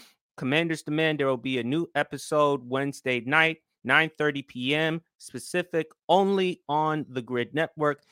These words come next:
I will give my predictions regarding the D-, Denver Broncos game, and I will also talk so much more regarding the Commanders.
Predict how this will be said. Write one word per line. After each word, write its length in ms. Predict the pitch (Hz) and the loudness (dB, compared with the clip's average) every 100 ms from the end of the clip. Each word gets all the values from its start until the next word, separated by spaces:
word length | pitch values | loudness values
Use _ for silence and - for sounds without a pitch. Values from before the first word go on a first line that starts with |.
| _ - | _ -6
I 100 | 123 | -2
will 100 | 127 | -2
give 280 | 120 127 - | -2 -4 0
my 160 | 123 | 0
predictions 760 | 120 107 143 175 - 175 165 - | -2 -4 -4 -4 -2 -2 -2 -4
regarding 640 | 131 135 139 139 139 135 - _ _ _ | 0 4 6 6 2 0 -6 _ _ _
the 800 | 120 123 139 139 135 131 131 117 _ _ 139 | -8 0 0 2 0 -2 -4 -8 _ _ -8
D-, 120 | 131 - 135 | -4 -4 -2
Denver 300 | 135 139 127 | 0 0 -2
Broncos 500 | 113 147 156 160 139 | 2 2 2 -2 -2
game, 360 | 151 143 143 135 _ _ - | 0 0 0 -2 _ _ -4
and 120 | 127 | 2
I 220 | 131 139 | 6 6
will 60 | 143 | 4
also 380 | 135 143 - 135 | 2 0 -2 -8
talk 360 | - 131 127 _ | 0 2 2 _
so 280 | - 151 156 | -4 0 0
much 320 | 147 139 - | 0 -2 -2
more 260 | 135 127 117 | 0 0 0
regarding 420 | 113 120 120 113 | -2 0 2 0
the 80 | 113 | -8
Commanders. 680 | 113 135 139 131 131 - | -2 0 2 2 0 -2